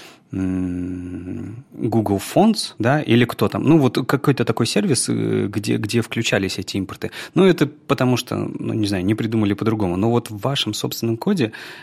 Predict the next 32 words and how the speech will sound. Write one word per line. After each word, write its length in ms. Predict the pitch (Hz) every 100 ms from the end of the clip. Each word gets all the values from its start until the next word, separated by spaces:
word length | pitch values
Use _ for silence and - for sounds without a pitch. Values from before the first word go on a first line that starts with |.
| -
а, 340 | 98 90 90
в 220 | 95 90
моём 360 | 95 101 98 139
собственном 400 | - 104 - 101
коде 220 | 104 92
я 160 | 87 98
никогда 320 | 113 - 107
не 140 | 123
использовал 420 | 113 - 104 104 113
импорт, 140 | 101 - -
и 100 | 104
я 140 | 98 98
не 120 | 101
видел, 400 | 123 120 107 104 - - -
э, 320 | 107 98 95
на 220 | 95 101
сайтах, 560 | 95 - 107 113 98 - - - - -
э, 360 | 90 90 92
ни 240 | 95 101 113
на 140 | 104
сайте 340 | - 101 -
Оперы, 340 | 95 101 92 87
ни 140 | 92
на 100 | 98
сайте 320 | 95 98 98
Сбер-, 380 | 92 90 92 90
Сбербанка, 920 | 90 92 95 92 87 95 95 - 87
чтобы 240 | - 92 92
использовали 520 | - 160 147 113 117
импорт. 440 | 120 104 - - - -
Может 340 | 92 113 127
быть, 300 | 131 - -